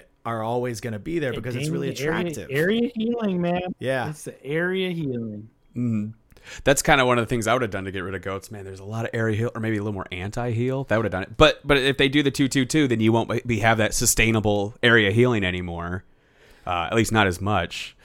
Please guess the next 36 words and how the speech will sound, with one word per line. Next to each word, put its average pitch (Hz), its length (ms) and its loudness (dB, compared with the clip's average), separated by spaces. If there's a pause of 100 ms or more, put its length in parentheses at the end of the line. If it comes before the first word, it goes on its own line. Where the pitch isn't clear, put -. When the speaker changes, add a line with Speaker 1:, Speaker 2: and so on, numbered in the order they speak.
(480)
Speaker 3:
So 165 140 -4
Speaker 1:
On 180 200 0
the 170 220 -4
viewership 117 800 -6 (220)
point, - 600 -2
which 123 260 -6
I 123 80 -2
think 165 420 -8 (420)
is 101 200 -8
the 101 120 -12
biggest 98 640 -8
in, 82 240 -14
in, 95 260 -12
in 107 120 -10
my 92 280 -8 (300)
opinion, 80 560 -4 (500)
uh, 127 60 -8 (220)
goats 185 320 2
is 113 100 -4
a 101 60 -4
toxic - 640 -4
viewing 92 360 -10
experience 73 760 -14 (120)
in 110 80 -8
the 107 60 -6
Overwatch 85 440 -12
League. 50 300 -20 (680)
It 110 200 -6 (160)
punishes 123 460 0
teams 117 320 -6
for 110 140 -6
stepping 98 360 -6
outside 90 320 -8
the 82 60 -16
triple 156 320 -6
tank. 170 480 -4